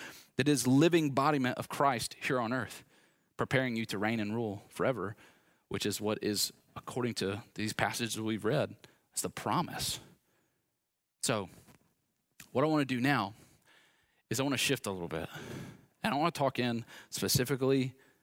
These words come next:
to men in the room. I wanna lean in and talk specifically to the men in the room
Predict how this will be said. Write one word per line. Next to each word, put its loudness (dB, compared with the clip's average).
to 0
men 2
in 0
the -2
room. -6
I 0
wanna 2
lean 6
in 4
and 2
talk 2
specifically 4
to 2
the 0
men 4
in 2
the 0
room 0